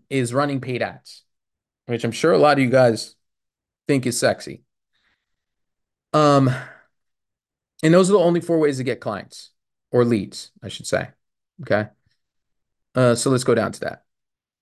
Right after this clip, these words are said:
Where is it at? Okay. Paid advertising. So advertising, paid advertising is the only casino where with enough skill, you become the house. Okay.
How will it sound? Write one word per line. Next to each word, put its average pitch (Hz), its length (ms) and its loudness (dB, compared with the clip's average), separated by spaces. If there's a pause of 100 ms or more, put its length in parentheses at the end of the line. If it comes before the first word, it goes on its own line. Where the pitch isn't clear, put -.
(1000)
Where 113 160 -8
is 104 120 -8
it - 80 -10
at? - 220 -10 (1120)
Okay. 127 280 -2 (140)
Paid 147 140 2
advertising. 101 500 -2
So - 180 -2
advertising, 180 840 2 (640)
paid 185 200 2
advertising 143 680 0
is 127 580 -6 (100)
the 156 200 -4
only 190 460 4
casino 160 520 -2
where 117 300 -2
with 156 380 -6 (100)
enough 247 300 -4
skill, 160 720 -2
you 151 160 -6
become 143 280 -4
the 123 60 -6
house. 110 460 -10 (1200)
Okay. 131 360 -2